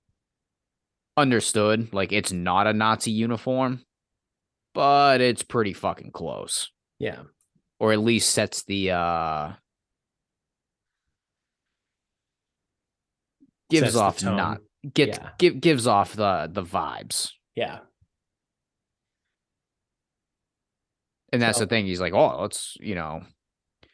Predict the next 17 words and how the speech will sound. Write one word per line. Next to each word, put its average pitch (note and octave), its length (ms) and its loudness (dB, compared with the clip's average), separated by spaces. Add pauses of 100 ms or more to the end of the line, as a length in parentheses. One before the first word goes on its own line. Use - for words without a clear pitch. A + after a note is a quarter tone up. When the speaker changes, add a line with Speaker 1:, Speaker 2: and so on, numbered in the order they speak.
(260)
Speaker 1:
again, G#2+ 240 0
it's F2+ 120 -4
like G#2 140 0
arguing G2 460 0
semantics. F2+ 800 -6 (1040)
I A2 80 -2
wear G2 160 0
this G2+ 160 0
all G#2 140 4
the F#2+ 40 -8
time. G#2+ 320 -2 (640)
It's - 80 -14
like, A2 140 -10
yeah, D3 160 2
man, C3+ 400 4
but, A#2+ 160 2
like, G#2 560 -4